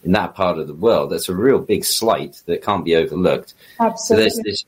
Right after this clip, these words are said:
Speaker 1: shift of attitude and opinions over in that part of the world that's really, uh, that's, that's going against the U S. But, uh, one interesting opinion that I read was that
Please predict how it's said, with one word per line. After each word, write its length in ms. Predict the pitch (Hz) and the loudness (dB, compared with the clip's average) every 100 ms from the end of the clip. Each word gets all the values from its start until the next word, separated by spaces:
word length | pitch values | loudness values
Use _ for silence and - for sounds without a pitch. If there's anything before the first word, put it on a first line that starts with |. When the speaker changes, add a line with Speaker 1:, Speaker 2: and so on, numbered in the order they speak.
| _ - | _ -12
Speaker 1:
shift 360 | - 147 147 113 | -4 -2 -2 -2
of 100 | 110 | 0
attitude 720 | 113 - - 107 104 98 92 _ _ | 0 -6 -8 -6 -4 -6 -8 _ _
and 100 | 92 | 0
opinions 800 | 87 - 110 104 85 82 - - | 0 2 2 2 0 -2 -4 -2
over 580 | 87 90 85 85 69 - _ | 2 4 6 6 4 -2 _
in 180 | 82 85 | 0 2
that 220 | 92 - | 2 0
part 240 | - 95 82 | -2 0 0
of 100 | 80 | -2
the 60 | |
world 320 | 80 92 85 78 | 0 2 2 -2
that's 220 | - - | -8 -4
really, 600 | 101 107 95 85 82 80 _ _ - - _ - _ - | 2 4 4 2 0 -4 _ _ -20 -20 _ -20 _ -2
uh, 400 | 82 82 82 80 | 2 2 2 0
that's, 220 | 92 90 - - | -4 -6 -8 -8
that's 160 | 101 | -2
going 240 | 131 131 107 | 2 2 2
against 440 | 95 107 104 - | 0 -2 -4 -6
the 80 | 95 | -2
U 280 | 95 95 104 | 0 2 4
S. 360 | 73 - - - _ _ _ _ _ | 2 -4 -14 -18 _ _ _ _ _
But, 380 | 123 117 104 - _ | 2 2 2 -8 _
uh, 180 | 113 113 | 0 2
one 200 | 120 160 | 2 0
interesting 640 | 156 127 - 131 120 117 101 | 0 -4 -2 0 2 0 -2
opinion 440 | - 139 139 104 | 0 0 2 2
that 160 | 90 69 | 2 2
I 120 | 87 | 0
read 360 | 92 110 80 | 2 2 0
was 840 | 80 90 87 87 85 - - - - | -2 0 2 0 -2 -8 -8 -10 -10
that 720 | - 90 95 180 - - - | -4 2 4 2 -2 -8 -10